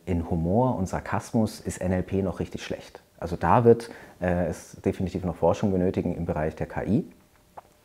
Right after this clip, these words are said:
Ja, und Transhumanismus ist natürlich mein Steckenpferd als Anthropologe und Humangenetiker. Ähm, da geht's darum, da, da sprechen wir von Cyborgs, dass, äh, künstliche Chips in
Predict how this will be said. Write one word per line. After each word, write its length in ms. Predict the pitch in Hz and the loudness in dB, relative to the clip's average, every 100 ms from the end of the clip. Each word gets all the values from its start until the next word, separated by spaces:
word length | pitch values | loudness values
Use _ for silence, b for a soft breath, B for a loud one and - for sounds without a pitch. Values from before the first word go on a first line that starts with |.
| - - | -2 4
Ja, 140 | - | 6
und 240 | 98 82 | 6 2
Transhumanismus 800 | - - 101 107 98 101 - 110 | 0 2 4 4 6 6 6 2
ist 100 | 104 | 2
natürlich 300 | 92 85 90 | -2 2 0
mein 200 | 87 76 | 2 -2
Steckenpferd 640 | 78 - - - 95 92 - | 2 2 2 2 4 4 2
als 280 | 82 - B B B B | 0 -2 B B B B
Anthropologe 560 | - 92 92 92 87 95 | 0 0 2 6 6 8
und 120 | 90 | 6
Humangenetiker. 800 | 87 80 85 98 95 110 104 101 B B B B - | 4 4 6 4 4 4 6 6 B B B B 2
Ähm, 360 | 87 82 85 | 4 6 4
da 120 | 80 82 | 4 4
geht's 220 | 98 - | 4 4
darum, 540 | 85 87 92 90 87 - | 4 6 6 4 2 -4
da, 100 | - 85 - | -6 -4 0
da 80 | 95 | 0
sprechen 280 | - 101 117 | 2 4 4
wir 60 | |
von 140 | - 90 | 4 0
Cyborgs, 640 | 80 87 71 69 - - _ _ _ - - _ | 2 2 2 0 -8 -20 _ _ _ -20 -20 _
dass, 340 | - 82 - - | -2 -2 -6 -8
äh, 280 | - 69 - | -4 -4 0
künstliche 460 | - 123 98 87 | 2 2 0 -4
Chips 380 | - 131 131 - | 2 2 0 -10
in 500 | - 101 107 104 95 | 2 8 8 8 4